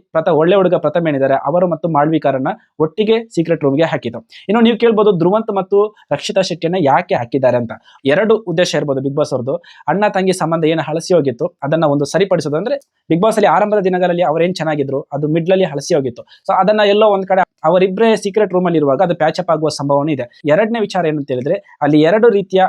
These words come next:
ಕ್ಯಾರೆಕ್ಟರ್ ಇದೆ, ಒಂದು ರಕ್ಷಿತಾ ಶೆಟ್ಟಿ, ಇನ್ನೊಂದು ಧ್ರುವಂತ್. ಧ್ರುವಂತಿನ ಕ್ಯಾರೆಕ್ಟರ್ ಏನಂತ ಹೇಳಿದ್ರೆ, ಅವರಿಗೊಂದು ವಿಚಾರ ಇಲ್ಲ, ಏನಾದ್ರೂ ಒಂದು ಗೊತ್ತಾಯ್ತು ಅಂತಾದ್ರೆ ಇಡೀ ಮನೆ ಮಂದಿಗೆ ತಲುಪಿಸುವಂತಹ ಕೆಲಸವನ್ನ ಮಾಡ್ತಾರೆ. ಯಾವ ರೀತಿ ಮಾಡ್ತಾರೆ? ಫ್ರಂಟ್ ಅಲ್ಲ,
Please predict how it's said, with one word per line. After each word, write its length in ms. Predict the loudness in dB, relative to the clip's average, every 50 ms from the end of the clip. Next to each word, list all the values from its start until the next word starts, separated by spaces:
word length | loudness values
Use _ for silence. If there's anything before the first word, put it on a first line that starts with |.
| 0 _
ಕ್ಯಾರೆಕ್ಟರ್ 360 | -2 0 0 0 -2 -4 -4
ಇದೆ, 140 | -6 -6 -8 -8 -6
ಒಂದು 180 | -4 0 0
ರಕ್ಷಿತಾ 300 | 0 0 -2 -4 -4 -4
ಶೆಟ್ಟಿ, 220 | -4 -4 -4 -4 -4
ಇನ್ನೊಂದು 240 | -2 -2 -4 -4 -2
ಧ್ರುವಂತ್. 320 | -2 0 0 -2 -4 -8 -14 -20 _ -20 _ -2 0
ಧ್ರುವಂತಿನ 320 | 2 2 2 0 0 -2 0
ಕ್ಯಾರೆಕ್ಟರ್ 360 | 0 0 0 0 0 0 0
ಏನಂತ 260 | 0 0 0 -2 -2
ಹೇಳಿದ್ರೆ, 540 | -2 -2 -2 -2 -2 -4 -4 -6 _ _ _ -2
ಅವರಿಗೊಂದು 380 | 2 2 4 4 4 4 4 2
ವಿಚಾರ 300 | 0 0 0 2 2 2
ಇಲ್ಲ, 140 | 2 2 2
ಏನಾದ್ರೂ 340 | 2 2 2 2 0 0
ಒಂದು 120 | -2 -2 -2
ಗೊತ್ತಾಯ್ತು 420 | -2 -2 0 0 0 0 0 -2
ಅಂತಾದ್ರೆ 320 | -4 -2 -2 -2 -2 -4 -4
ಇಡೀ 380 | -4 -4 -4 -2 -2 0 0
ಮನೆ 200 | 0 0 0 0
ಮಂದಿಗೆ 300 | 0 0 0 0 0 -2
ತಲುಪಿಸುವಂತಹ 680 | -2 -2 -2 -2 -2 -4 -6 -6 -4 -4 -2 -4 -4 -4
ಕೆಲಸವನ್ನ 440 | -4 -2 -2 -2 -2 -2 -2 0 0
ಮಾಡ್ತಾರೆ. 600 | 0 0 0 -2 -6 -8 -10 _ -20 -20 -10 _
ಯಾವ 160 | 0 0 2 2
ರೀತಿ 160 | 2 2 0
ಮಾಡ್ತಾರೆ? 300 | -2 0 0 0 0 0
ಫ್ರಂಟ್ 320 | 0 0 -2 0 0 0
ಅಲ್ಲ, 140 | 0 -2 -2